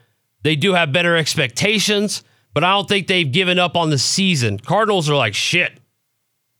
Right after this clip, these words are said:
we're in real trouble." Now they gotta play the Rams after the Rams have to be sick to their stomach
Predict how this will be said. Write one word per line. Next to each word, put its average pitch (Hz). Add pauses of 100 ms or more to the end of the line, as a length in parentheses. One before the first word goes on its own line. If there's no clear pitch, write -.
(140)
we're 196
in 151
real 175
trouble." 135 (540)
Now 165
they 190
gotta 185
play 196
the 165
Rams 175
after 165
the 143
Rams 170
have 165
to 160
be 135
sick 202
to 196
their 165
stomach 170